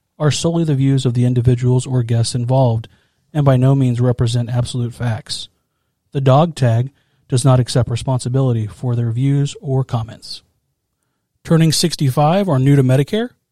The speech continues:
Joe Rumbolo's Medicare Made Easy works hard for our veterans.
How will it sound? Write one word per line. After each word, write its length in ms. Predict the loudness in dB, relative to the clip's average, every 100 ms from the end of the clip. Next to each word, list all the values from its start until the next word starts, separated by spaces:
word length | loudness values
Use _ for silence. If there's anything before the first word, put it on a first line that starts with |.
| _ _
Joe 220 | 2 4
Rumbolo's 580 | 4 4 4 4 2 0
Medicare 460 | 0 0 -2 -2
Made 200 | 0 0
Easy 300 | 0 -2 -2
works 300 | -2 -2 -2
hard 260 | -2 -2 -2
for 160 | -2 0
our 120 | 0
veterans. 680 | 0 -2 -4 -8 -10 -16